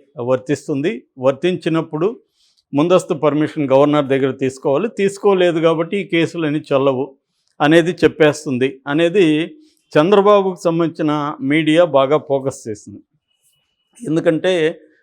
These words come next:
ఆయన మీద పెట్టినవన్నీ కూడా అక్రమ కేసులు, ఆయన మీద, ఆ, ఐపీసీ సెక్షన్ల కింద ఫోర్ జీరో నైన్ వంటి, ఆ, సెక్షన్ల కుం-, కింద ఫోర్ జీరో నైన్ అంటే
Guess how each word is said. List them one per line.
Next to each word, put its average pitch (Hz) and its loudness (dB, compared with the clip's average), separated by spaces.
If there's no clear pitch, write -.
ఆయన 147 2
మీద 170 2
పెట్టినవన్నీ 160 0
కూడా 147 2
అక్రమ 156 0
కేసులు, 143 -4
ఆయన 147 -2
మీద, 175 4
ఆ, 139 -2
ఐపీసీ 160 0
సెక్షన్ల 156 -2
కింద 139 -4
ఫోర్ 139 0
జీరో 139 0
నైన్ 135 -4
వంటి, 127 -6
ఆ, - -2
సెక్షన్ల 131 -6
కుం-, 117 -12
కింద - -10
ఫోర్ 131 -8
జీరో 139 0
నైన్ 135 -6
అంటే 185 -6